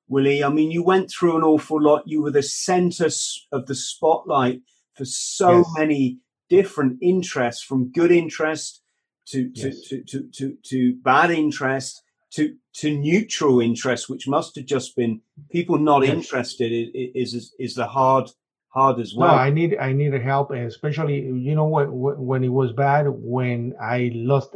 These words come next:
Speaker 2: everything for helping everybody. Uh, after raising millions of dollars for the victims,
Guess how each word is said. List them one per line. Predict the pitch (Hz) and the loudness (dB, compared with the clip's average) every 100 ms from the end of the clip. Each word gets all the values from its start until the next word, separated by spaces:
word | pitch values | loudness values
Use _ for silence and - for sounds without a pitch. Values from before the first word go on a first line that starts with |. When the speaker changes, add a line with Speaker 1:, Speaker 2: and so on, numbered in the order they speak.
| - | -4
Speaker 2:
everything | 143 139 135 - 87 87 _ _ | -2 0 -2 -6 -12 -14 _ _
for | 113 | -8
helping | 107 120 120 120 117 | -4 -4 -4 -6 -6
everybody. | 117 110 117 110 95 - _ _ _ - | -6 -6 -6 -6 -8 -14 _ _ _ -10
Uh, | 117 113 104 101 - | -6 -4 -6 -6 -6
after | 120 - 117 | -6 -6 -6
raising | 120 131 143 135 | -2 -2 0 0
millions | 135 135 135 | 2 0 -2
of | 120 113 | -4 -2
dollars | 117 123 131 | -2 0 -2
for | - 123 | -6 -10
the | 113 | -8
victims, | 120 117 - 143 143 127 - | -8 -8 -4 -2 0 -2 -10